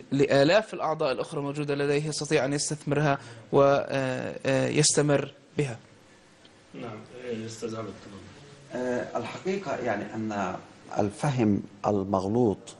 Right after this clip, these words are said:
Speaker 3: لكثير من النصوص القرآنية والأحاديث النبوية،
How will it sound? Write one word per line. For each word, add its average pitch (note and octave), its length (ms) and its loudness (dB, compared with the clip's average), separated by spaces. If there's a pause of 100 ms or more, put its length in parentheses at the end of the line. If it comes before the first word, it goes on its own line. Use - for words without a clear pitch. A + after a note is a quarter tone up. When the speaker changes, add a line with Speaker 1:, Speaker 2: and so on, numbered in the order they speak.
(300)
Speaker 3:
لكثير G#2 1400 6
من A#2+ 180 6
النصوص F#2+ 540 2
القرآنية F#2+ 560 0
والأحاديث G2+ 680 0
النبوية، G2+ 720 2